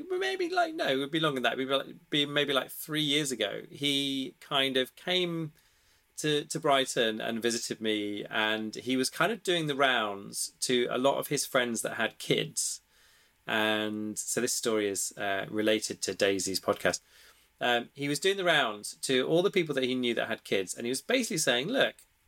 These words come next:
I'm not sure if I wanna have kids or not. What do you think? Like, what advice can you give me?" And of course, it's, like, such a huge question. And the advice that I gave him was,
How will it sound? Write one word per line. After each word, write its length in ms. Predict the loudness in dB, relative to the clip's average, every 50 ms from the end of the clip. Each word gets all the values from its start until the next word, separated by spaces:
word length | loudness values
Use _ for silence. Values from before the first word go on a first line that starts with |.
| _
I'm 200 | -8 -4 -2 0
not 240 | 2 2 2 2 0
sure 280 | 0 0 2 2 2 2
if 160 | 2 2 0
I 40 | 0
wanna 180 | 0 0 0
have 180 | 0 0 -2 -2
kids 280 | 0 0 0 0 0 0
or 100 | 0 0
not. 260 | -2 -4 -4 -6 -8 -6
What 260 | -2 0 0 0 0
do 80 | -2
you 40 | -2
think? 440 | -2 -2 -4 -4 -4 -6 -10 -20 -20 -10 -2
Like, 280 | 2 2 2 2 0 _ -6
what 240 | -2 -2 -2 -2 0
advice 540 | 2 2 4 4 4 2 0 -2 -6 -10 -16 -20 -20 -20 -12 -8
can 140 | -8 -6
you 100 | -6 -2
give 180 | 0 0 0 0
me?" 260 | -2 -6 -6 -8 -10 _ _ -20 -20 _ _ _ _ _
And 100 | -4 -4
of 60 | 0 2
course, 160 | 2 2 4
it's, 120 | 2 2
like, 140 | 2 0 0
such 240 | 0 0 0 0 -2
a 40 | -4
huge 340 | -2 0 0 0 0 0
question. 520 | 2 2 2 2 0 0 -2 -2 -2 -4 -12 _ _ _ _ _ _ _ _ _ _ _ _ _ _ _ _ _ _ _ -16 -8 -4
And 260 | -2 0 0 0 0
the 100 | 0 0
advice 400 | 2 2 2 4 4 2 0 -2
that 160 | -4 -4 -2
I 460 | 2 2 4 4 4 2 2 0 0 2
gave 300 | 2 2 2 2 0 -2
him 280 | -2 -4 -4 -4 -6 -4
was, 600 | 0 2 4 4 4 4 2 0 -4 -4 -6 -8